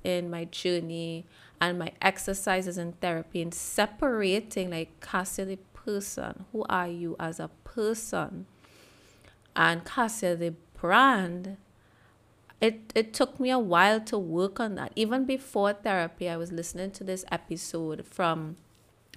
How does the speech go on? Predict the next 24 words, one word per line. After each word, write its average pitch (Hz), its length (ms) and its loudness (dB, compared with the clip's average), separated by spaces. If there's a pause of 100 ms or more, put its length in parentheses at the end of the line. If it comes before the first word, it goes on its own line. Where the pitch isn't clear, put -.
another 170 480 0
marketer 170 800 -2 (500)
based 190 360 2
out 190 240 0
of 180 260 0
U 170 220 0
S 160 280 -2
A 160 140 0
and, 156 300 -4
um, 160 260 -4
in 214 160 0
this 220 160 0
space 170 380 -2
that 170 240 -4
I 175 60 0
really 170 280 -2
do 175 140 -4
love 170 220 -2
her - 100 -8
content. 156 680 -6 (680)
And 196 380 4
she 214 880 -2
shared, 208 680 2
um, 180 680 0